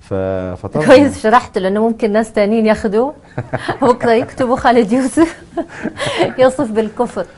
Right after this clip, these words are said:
Speaker 1: عادي،
Speaker 2: طبقات.
Speaker 1: آه، ما يعني أنا متعود على الحاجات دي، متعود على الاصطياد وعلى رفع القضايا وعلى كده يعني.
Speaker 2: وهذه رفع القضايا وال-، والمحاولات يعني ال-، القذرة لإيذائك، لا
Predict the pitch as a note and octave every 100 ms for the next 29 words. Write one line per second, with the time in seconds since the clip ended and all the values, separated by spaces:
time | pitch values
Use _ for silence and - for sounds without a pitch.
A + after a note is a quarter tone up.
0 | - - C#3+ C3+ G2 F#3 G2 G2+ F2 A#2
1 | B2 A#2+ A#2+ A#2+ B2 B2 A#2 A2+ G#2+ F#2
2 | F2 F#2+ F#2 F2+ F2 E2 F#2 F#2+ F2 F#2
3 | F2+ E2+ - F#2+ F#2+ G2 G#2+ G#2+ G2 F#2+
4 | F2 F2 F#2+ G2+ G2+ F#2 C#2+ F2 F#2 F#2+
5 | F#2+ F2+ F2+ F2+ F#2+ E2+ D#2+ E2+ A#3+ E4
6 | D#4 B3+ A3+ F#3+ G3+ G#3 G3+ G3 F#3 F3+
7 | F3 F3+ E3+ F3+ F3+ F3+ F#3 F3+ F#3 F#3+
8 | F#3+ E3+ D#3+ E3 D#3 E3 D#3+ - G#3+ F#3+
9 | F3+ D#3+ - F3 E3 F#3 - E3+ F3 -
10 | - - - F3+ G3 E3